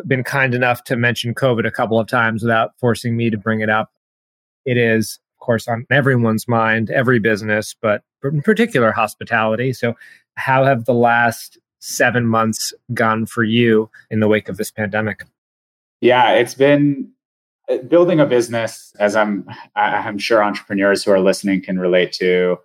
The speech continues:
Speaker 2: is, uh, is, is never easy and, and brings its, a, a diverse set of challenges, uh, nearly daily.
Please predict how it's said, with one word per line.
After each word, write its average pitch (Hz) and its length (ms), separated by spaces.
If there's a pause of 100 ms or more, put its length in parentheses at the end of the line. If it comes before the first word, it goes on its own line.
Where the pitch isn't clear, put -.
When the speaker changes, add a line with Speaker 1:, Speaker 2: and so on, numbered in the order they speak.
(340)
Speaker 2:
is, 92 460 (340)
uh, 82 300
is, 95 260
is 95 260
never 110 640
easy 95 400
and, 90 180
and 90 280
brings 98 300
its, - 400 (360)
a, 101 340
a 101 100
diverse 101 440
set 104 120
of 95 80
challenges, 95 840
uh, 87 300 (180)
nearly 101 420
daily. 87 540